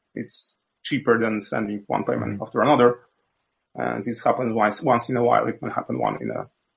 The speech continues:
Speaker 1: one a day, once a day, perhaps.
Speaker 2: And you have, like, you know, you know, you have your own infrastructure that kind of aggregates and manages those, those payments.
Speaker 1: Well,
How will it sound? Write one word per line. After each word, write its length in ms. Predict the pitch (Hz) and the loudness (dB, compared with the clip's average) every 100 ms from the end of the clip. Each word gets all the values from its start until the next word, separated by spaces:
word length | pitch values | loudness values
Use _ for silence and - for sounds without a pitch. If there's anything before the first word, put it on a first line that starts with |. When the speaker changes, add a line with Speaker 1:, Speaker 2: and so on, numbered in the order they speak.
| _ _ | _ _
Speaker 1:
one 140 | 123 120 | 0 2
a 60 | |
day, 120 | 120 104 | 2 2
once 260 | 135 110 - | 4 2 2
a 20 | |
day, 140 | - - | -2 -2
perhaps. 160 | - 127 | -4 0
Speaker 2:
And 80 | |
you 60 | 120 | 2
have, 60 | 113 | 4
like, 120 | 107 - | 2 -2
you 100 | 143 | -2
know, 100 | 117 110 - | 0 0 0
you 80 | |
know, 100 | 117 - - | -4 -4 0
you 100 | 147 | 0
have 120 | 123 - | 0 2
your 120 | 127 | 4
own 100 | 117 | 6
infrastructure 480 | 110 107 - 110 - | 4 0 4 4 2
that 140 | 104 107 - _ - | -2 -4 -6 _ 2
kind 160 | 113 | 2
of 100 | 104 - | 4 4
aggregates 460 | 110 104 104 101 | 4 4 0 -2
and 80 | 104 | -4
manages 360 | 98 98 98 98 | -4 -4 -4 -4
those, 380 | 101 98 - - | -4 -2 -4 -6
those 120 | 104 | -12
payments. 440 | - 101 95 - _ _ _ _ _ _ _ _ _ _ | -8 -10 -10 -18 _ _ _ _ _ _ _ _ _ _
Speaker 1:
Well, 320 | 196 208 190 | 8 8 8